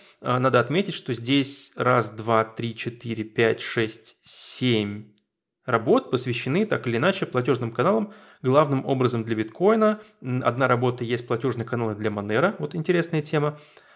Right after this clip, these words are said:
Э, так что это, э, точно является многообещающим и таким модным направлением ресерча.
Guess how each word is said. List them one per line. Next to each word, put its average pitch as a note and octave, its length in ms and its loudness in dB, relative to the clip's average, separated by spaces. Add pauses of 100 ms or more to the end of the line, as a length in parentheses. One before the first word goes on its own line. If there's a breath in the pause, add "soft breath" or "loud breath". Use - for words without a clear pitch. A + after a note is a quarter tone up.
Э, B2 240 -2
так D#3 140 2
что - 240 2
это, C#3 540 4
э, C3 500 -6
точно D3 320 0
является B2+ 800 2 (240 loud breath)
многообещающим C3 880 4
и B2 260 -2
таким B2 320 0
модным B2 360 4
направлением B2 580 0
ресерча. A#2+ 460 -2